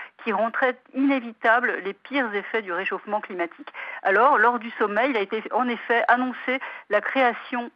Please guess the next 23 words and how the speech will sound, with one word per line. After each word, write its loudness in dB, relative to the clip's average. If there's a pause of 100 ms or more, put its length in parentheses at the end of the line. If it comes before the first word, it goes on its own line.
(160)
d'un -2 (140)
fonds 0 (180)
qui -20
sera 0
financé -8
notamment 0
par 4
la 2
France 0 (640)
et 2
l'O 4
N 2
G -2
américaine -2 (180)
Conservation 0
Internationale -2
qui -6
est -2
à 4
l'origine -2
de -6
cette -14 (100)
idée. -8